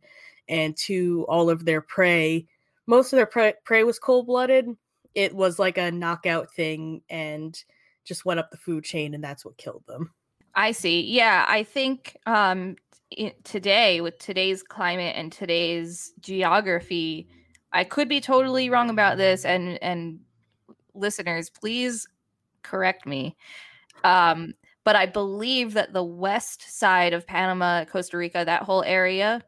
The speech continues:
Speaker 2: that west coast, the ocean is cold. And then on the east coast, even though it's not that far away, the ocean is warmer.
Speaker 1: Yeah, from the research that I've done, I can conclude with perhaps sixty percent clarity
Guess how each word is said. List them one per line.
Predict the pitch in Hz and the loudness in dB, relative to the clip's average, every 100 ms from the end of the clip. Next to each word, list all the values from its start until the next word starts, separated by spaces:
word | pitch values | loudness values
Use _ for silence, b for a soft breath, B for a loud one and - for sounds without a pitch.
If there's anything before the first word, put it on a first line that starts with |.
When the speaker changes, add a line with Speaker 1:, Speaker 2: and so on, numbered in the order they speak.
| _ _ _ | _ _ _
Speaker 2:
that | 196 185 - | 0 2 2
west | 170 180 - | 0 -2 -4
coast, | - 240 294 - - | -6 -4 -4 -10 -12
the | 190 | -8
ocean | - 180 - 185 | -6 -6 -6 -6
is | 160 165 - | -6 -10 -14
cold. | - 180 180 226 - _ | -4 -2 -2 -4 -10 _
And | 190 196 | -2 0
then | 185 175 - | 2 2 2
on | 185 | 0
the | 180 - | -2 -6
east | 214 233 - | -8 -8 -2
coast, | 185 180 175 | 2 2 0
even | 208 196 | -8 -2
though | 202 | -2
it's | 180 185 | -2 0
not | 190 190 165 156 | 0 0 -4 -2
that | 170 - - | 0 0 0
far | 175 170 | 0 2
away, | 160 170 185 165 156 | 2 2 4 2 0
the | 170 - | -4 -2
ocean | 151 - 156 | -2 -4 -10
is | 147 | -6
warmer. | 160 151 143 151 _ _ _ b _ | -4 -4 -6 -12 _ _ _ b _
Speaker 1:
Yeah, | 208 180 - | -6 -6 -2
from | 240 240 | 2 6
the | 254 | 6
research | 233 311 311 381 381 - | 6 6 4 2 0 0
that | 254 247 | 2 4
I've | 254 233 | 4 2
done, | - 190 170 170 180 180 b b b b b b b - | 2 2 2 0 -4 -8 b b b b b b b 0
I | 208 208 | 2 2
can | 208 233 214 202 202 202 196 _ _ - | -2 2 4 4 0 -4 -8 _ _ -10
conclude | 247 226 - 254 247 240 | -6 -6 -6 -4 -2 0
with | 233 208 - - | 0 -2 -4 -10
perhaps | - 208 202 190 - | -4 0 0 -2 -4
sixty | - 262 - 262 | -2 -2 -2 -4
percent | 240 214 - 208 202 - | -2 0 2 2 2 -4
clarity | - 214 196 190 185 175 165 170 | 0 4 6 6 4 2 0 -2